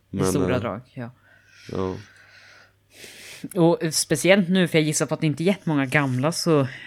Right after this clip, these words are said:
Speaker 2: om du räknar bort alla över sextiofem, så då
Speaker 1: Du
Speaker 2: blir det
Speaker 1: tror
Speaker 2: ännu
Speaker 1: att
Speaker 2: högre
Speaker 1: en
Speaker 2: procent.
Speaker 1: sextioåring sitter och kollar på Therese Lindgren?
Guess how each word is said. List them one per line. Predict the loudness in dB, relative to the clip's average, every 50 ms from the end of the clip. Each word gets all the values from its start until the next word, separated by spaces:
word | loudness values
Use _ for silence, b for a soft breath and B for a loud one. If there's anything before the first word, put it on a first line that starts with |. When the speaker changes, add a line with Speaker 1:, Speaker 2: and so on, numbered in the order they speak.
| B B B
Speaker 2:
om | -4 -2 0
du | 2 2 2
räknar | 2 2 0 -2 -4
bort | -2 -2 -4 -2 0
alla | 0 0 2 2
över | 0 0 -2
sextiofem, | -4 -8 -8 -10 -10 -10 -10 -14 -14 -12 -8 -4 -4 -4 -4 -6 -10 -6 -4 -2 -2 -2 -2 -2 -4 -4 b b b b b b b b b b b b _
så | -16 -8 -2 0 0 2 2 0 -2 -4 b b b b b b b b b b -20 -16 -8
då | -6 -2
Speaker 1:
Du | 0
Speaker 2:
blir | 2 4
det | 4 6 4
Speaker 1:
tror | 4 2
Speaker 2:
ännu | 0
Speaker 1:
att | 0
Speaker 2:
högre | -2 -2 -2
Speaker 1:
en | -2
Speaker 2:
procent. | 0 0 0 0 -2 -4 -6 -10 -14 -16 -16 _ -10 -6
Speaker 1:
sextioåring | -2 0 0 0 -2 -6 -2 0 2 2 2 2 2 0 0 -2
sitter | -4 -8 -10 -10 -10
och | -10
kollar | -4 0 2 2 2 4 2 0 0
på | 0 0 0 0 0 -2 -4 _ _ _ _ _ _ _ _ _ -4
Therese | -2 0 0 2 2
Lindgren? | 2 2 2 2 2 0 0 -2 -4